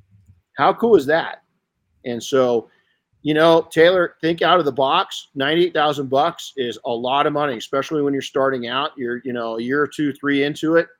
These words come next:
But what I'd lo-, love, Taylor, if you're there, is I wanna hear your shop rate, you know, and I wanna hear what your costs were.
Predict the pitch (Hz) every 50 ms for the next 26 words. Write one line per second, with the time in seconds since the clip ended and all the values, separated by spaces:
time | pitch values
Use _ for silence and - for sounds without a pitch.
0 | _ _ _ _ _ _ _ - 139 139 - - 151 160 165 160 160 147 156 156
1 | 170 175 185 156 147 151 170 180 170 139 - - 156 151 151 143 139 - 131 131
2 | 139 147 160 165 160 139 120 107 104 123 143 160 180 156 139 151 147 139 123 110
3 | - - 131 120 143 143 - 131 107 85 80 - _ - 120 113 123 120 127 127
4 | - _ _ 139 123 117 117 - 123 135 165 165 151 151 156 151 143 139 131 -
5 | - - 131 139 151 - - - 123 107 92 -